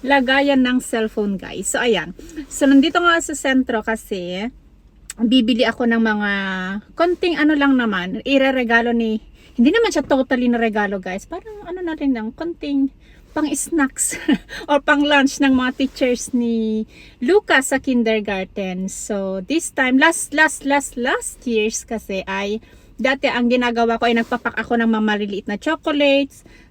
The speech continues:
tapos mga facial, ah, mask, tapos hand lotion na maliliit. Pero this time ay babaguhin natin. <laughs> So mamaya ay ida-deliver ko sa kindergarten itong mga papamilihin. I-, tama ba?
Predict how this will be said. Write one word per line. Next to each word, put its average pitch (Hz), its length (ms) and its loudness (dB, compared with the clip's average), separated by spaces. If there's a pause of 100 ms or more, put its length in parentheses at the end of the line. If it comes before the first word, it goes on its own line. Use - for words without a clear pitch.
tapos 220 400 -4
mga 208 240 -2
facial, 269 600 2
ah, 240 280 2
mask, 262 640 2
tapos - 320 -6
hand 220 240 -2
lotion 254 360 0
na 254 120 2
maliliit. 240 640 -2 (460)
Pero 262 140 0
this 254 240 0
time 240 240 -2
ay 214 240 -4
babaguhin 208 640 -2
natin. 190 400 -6 (260)
<laughs> 480 300 -14
So 320 100 0
mamaya 294 480 2
ay 254 320 0
ida-deliver 233 640 0
ko 226 160 -4
sa 214 320 -4
kindergarten 226 720 -2
itong 214 240 -6
mga 202 260 -4 (1000)
papamilihin. 262 880 2 (380)
I-, - 100 -14 (460)
tama 302 260 -2
ba? 165 160 -8